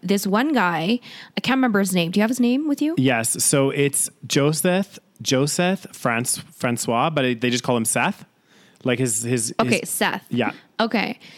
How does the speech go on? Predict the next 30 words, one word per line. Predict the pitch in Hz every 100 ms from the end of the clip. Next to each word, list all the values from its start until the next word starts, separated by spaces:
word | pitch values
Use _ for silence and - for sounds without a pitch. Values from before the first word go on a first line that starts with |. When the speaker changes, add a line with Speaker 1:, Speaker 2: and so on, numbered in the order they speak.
| -
Speaker 1:
So | - 247
yeah, | 233 160 -
this | 208 233
guy | 247 285
named | 311 277
Seth, | - - 208 - 320 - - - -
he, | - 262 269 277 285 277 _ -
I, | 208 -
I | 214
don't | 254
know | 294
when | 208 208 208
this | 214
happened. | 202 180 202 196
Maybe | 190
it | 196
was | 190
a |
couple | - 202 190
years | 175 190
ago, | 226 233 240 269 262 - -
but | -
Speaker 2:
Mm-hmm. | 127
Speaker 1:
basically | 311 220 277 196 185 185 196 - -
he | - 330
was | 381 -
pranked | - 156 302 320 175 226 - -
by | 208 196 190 190
David | 190 196 254 220
Dobrik | 196 185 131 -